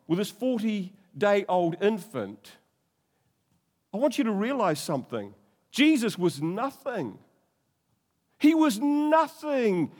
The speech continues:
in the eyes of the people that beheld him. Most people probably never even gave him a second glance in the hands of his parents. Jesus was nothing,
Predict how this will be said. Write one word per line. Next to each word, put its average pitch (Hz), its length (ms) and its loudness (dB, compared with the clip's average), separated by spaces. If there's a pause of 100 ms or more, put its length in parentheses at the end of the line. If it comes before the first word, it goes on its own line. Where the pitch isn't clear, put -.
(100)
in 226 120 2
the 220 200 0
eyes 247 420 2
of 175 100 -8
the 196 60 -4
people 233 460 -4
that 190 220 2
beheld 214 500 0
him. 151 320 0 (220)
Most 277 280 2
people 240 300 0
probably 233 400 -2
never 233 320 -4
even 247 320 -2
gave 233 300 0
him 226 120 -4
a 220 60 0
second 240 560 -6
glance 226 480 0
in 196 60 -8
the 208 100 -2
hands 226 300 -2
of 202 60 -8
his 208 120 -8
parents. 233 800 -6 (720)
Jesus 330 440 2
was 220 180 0
nothing, 226 640 0